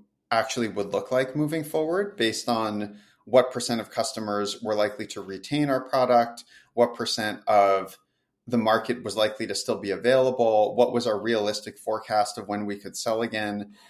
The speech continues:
And I think re-, in retrospect, it would have helped from the beginning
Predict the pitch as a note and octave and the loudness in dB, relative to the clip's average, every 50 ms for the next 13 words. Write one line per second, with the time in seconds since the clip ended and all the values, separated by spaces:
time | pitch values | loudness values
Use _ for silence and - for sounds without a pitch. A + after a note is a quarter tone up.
0 | - - - - C3 B2 A#2+ A#2 A#2+ A#2 - - A#2+ B2 - G3+ - - - - | -20 -20 -6 0 2 4 4 4 2 0 0 -2 -2 0 -2 -6 -6 -8 -14 -20
1 | _ _ _ _ _ _ _ _ _ _ _ - - _ _ _ A#2+ A#2+ C3 A#2+ | _ _ _ _ _ _ _ _ _ _ _ -20 -20 _ _ _ 2 2 2 2
2 | - - A#2 - - - C3+ C3 A#2 A#2+ - C3 - D3 C3 - - A#2+ A2+ A2+ | 2 -4 -10 -8 -4 0 0 4 6 6 6 6 2 -4 -6 -2 0 0 0 2
3 | - A2+ A2+ B2+ D#3+ E3 E3 - - A2+ A2+ - - - - B2 A#2 A2 G#2+ F#2+ | 0 -4 0 0 0 0 0 -2 -2 -2 -2 -2 -6 -4 0 0 0 0 -2 -6
4 | G2+ G2+ G2 F#2 F#2 F#2 F#2+ A2 B2 C3+ C3+ | -8 -8 -8 -8 -8 -6 -4 -4 -4 -4 -4